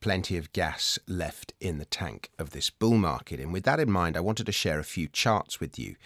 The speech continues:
uh, that give you an idea of what is possible. And those charts are all in the article, um, so you can see them there. You obviously can't see them in this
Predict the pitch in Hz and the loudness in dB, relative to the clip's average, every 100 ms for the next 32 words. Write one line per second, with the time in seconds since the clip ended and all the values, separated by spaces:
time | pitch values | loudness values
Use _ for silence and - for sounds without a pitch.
0 | - - - - - 82 80 110 160 160 | -18 -16 -16 -10 0 2 2 0 0 2
1 | 135 110 98 95 80 80 73 62 - - | 6 6 4 2 0 -2 -4 -4 -6 -6
2 | - - 50 50 _ _ 92 104 110 - | -6 -6 -10 -14 _ _ -2 2 2 4
3 | 117 - - 113 104 95 87 82 - - | 2 2 2 2 4 2 0 0 -4 -6
4 | 80 - _ _ - 65 57 - _ - | -8 -8 _ _ -12 -10 -12 -16 _ -8
5 | - 73 71 69 71 - 87 76 67 60 | -6 -4 -6 -8 -6 -4 -4 -4 -6 -8
6 | 55 58 67 69 - - - 64 - _ | -8 -8 -8 -8 -8 -8 -8 -8 -12 _
7 | - - 92 78 67 60 - _ _ _ | -4 -2 0 -2 -6 -12 -14 _ _ _
8 | _ 87 80 71 - - 73 - - | _ -2 -2 -4 -12 -10 -4 -2 -2